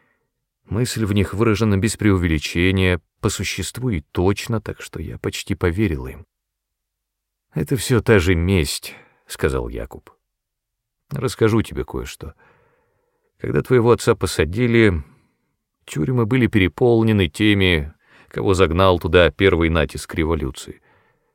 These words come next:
Заключённые узнали в нём известного коммунистического лидера,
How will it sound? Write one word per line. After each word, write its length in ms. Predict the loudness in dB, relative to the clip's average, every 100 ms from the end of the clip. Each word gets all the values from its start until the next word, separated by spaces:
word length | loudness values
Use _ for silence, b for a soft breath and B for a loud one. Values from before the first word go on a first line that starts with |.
| _ _ _ _
Заключённые 680 | -4 -2 0 0 0 2 4
узнали 500 | 4 2 2 4 4
в 80 | 2
нём 280 | 2 2 2
известного 520 | 2 0 2 -2 -2
коммунистического 840 | 0 -2 -2 -4 -8 -8 -8 -6
лидера, 560 | -4 -2 0 2 2